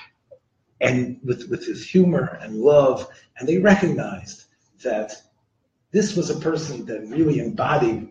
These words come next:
what it meant to be a godless Adam, godless Atera. And I think he's giving us really, again, if I, I, I, I'm,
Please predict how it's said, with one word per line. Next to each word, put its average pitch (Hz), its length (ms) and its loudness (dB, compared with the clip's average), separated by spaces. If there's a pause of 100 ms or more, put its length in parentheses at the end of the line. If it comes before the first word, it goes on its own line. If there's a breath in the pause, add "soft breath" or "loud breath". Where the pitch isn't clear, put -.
what - 180 0
it 107 220 -4
meant 131 280 -4
to 120 80 -6
be 104 160 0
a 92 60 -4
godless 113 600 0 (280 loud breath)
Adam, 113 520 0
godless 123 460 4
Atera. 107 540 0 (560 soft breath)
And 127 80 -10
I 131 60 -6
think 196 380 4
he's 123 180 -2
giving 147 320 2
us 127 240 0
really, 120 600 0
again, 113 260 -8
if - 580 -20
I, - 240 -10
I, - 220 -10
I, - 380 -10
I'm, - 420 -14